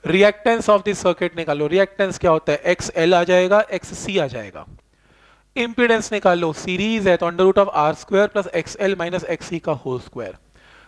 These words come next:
Current निकालो, कौन सा निकालूं, आरएमएस निकाल दो, कुछ given नहीं, तो ईआरएमएस by root two। ईआरएमएस कैसे आएगा,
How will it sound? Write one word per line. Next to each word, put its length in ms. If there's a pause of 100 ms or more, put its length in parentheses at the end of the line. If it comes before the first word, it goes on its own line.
(160)
Current 320
निकालो, 400
कौन 300
सा 160
निकालूं, 420 (200)
आरएमएस 380
निकाल 280
दो, 80
कुछ 200
given 240
नहीं, 140 (360)
तो 140
ईआरएमएस 600
by 160
root 240
two। 200 (400)
ईआरएमएस 500
कैसे 320
आएगा, 340